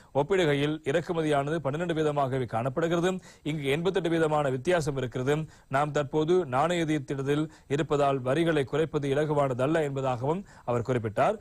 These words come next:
இன்னும் ஒரு கேள்வி, பேச்சுவார்த்தை வெற்றியடையாவிடின் அரசாங்கத்தின் மாற்று திட்டம் என்ன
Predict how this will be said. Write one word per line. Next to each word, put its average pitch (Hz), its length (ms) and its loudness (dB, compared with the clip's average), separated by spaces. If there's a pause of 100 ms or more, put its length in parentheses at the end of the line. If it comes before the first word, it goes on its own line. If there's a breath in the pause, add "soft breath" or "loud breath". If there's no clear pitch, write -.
(160 loud breath)
இன்னும் 170 220 -2
ஒரு 180 160 2
கேள்வி, 135 380 0
பேச்சுவார்த்தை 175 680 0
வெற்றியடையாவிடின் 160 720 0
அரசாங்கத்தின் 156 640 -2
மாற்று 147 340 -2
திட்டம் 143 280 -4
என்ன 151 280 0